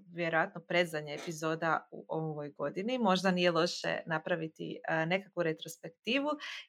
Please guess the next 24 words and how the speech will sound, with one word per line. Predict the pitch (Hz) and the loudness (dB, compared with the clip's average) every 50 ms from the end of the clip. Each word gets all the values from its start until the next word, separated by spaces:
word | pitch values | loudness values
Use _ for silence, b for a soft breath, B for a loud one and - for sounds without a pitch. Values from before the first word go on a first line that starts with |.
| _ | _
i | - 220 220 220 226 - - | 0 2 4 6 6 4 4
ići | 226 226 220 - - | 2 0 0 0 -4
u | 202 196 196 | -2 -2 -2
skladu | 196 - - 208 196 196 226 | -2 2 4 6 6 6 6
s | 220 - | 4 4
onim, | - 208 202 196 190 180 180 | 4 4 4 4 4 2 2
e, | - - | 2 2
New | 175 185 180 175 180 196 214 233 | 4 4 4 4 4 6 6 6
Year, | 226 214 208 220 214 202 202 | 8 8 8 8 6 6 6
New | 196 202 214 208 202 | 4 6 6 4 4
Me | 196 196 202 202 - - | 2 2 2 2 2 4
odlukama, | - 190 190 190 208 202 - 233 254 302 339 330 _ _ _ _ - | 4 4 4 2 0 0 0 2 2 2 0 -2 _ _ _ _ 0
koje | 202 196 196 | 2 2 2
se | 196 - 208 | 2 0 0
uglavnom | 202 196 196 196 202 214 220 214 | 2 6 6 8 8 8 6 4
najčešće | 208 196 202 202 202 185 - - - 185 | 6 4 2 2 0 -4 -6 -2 2 2
odnose | 185 185 185 196 196 196 - 180 175 175 175 | 2 4 2 -2 -4 -4 -2 -2 -2 0 -2
na | 175 175 175 | -2 -4 -4
nekako | 175 185 185 - 180 - - 180 170 165 - | -4 -6 -6 -6 -10 -6 -6 -6 -6 -6 -6
fizičko | 196 185 170 185 196 - - _ - 185 180 180 - | -6 -6 -4 -6 -8 -8 -8 _ -4 -2 -2 -4 -6
<laughs> | _ _ - - | _ _ 2 4
i | 247 | 6
mentalno | 233 196 196 196 196 202 196 190 180 175 170 | 8 8 6 6 6 4 4 4 4 2 -2
zdravlje, | 165 175 180 190 233 254 247 226 | 0 4 6 6 6 6 4 0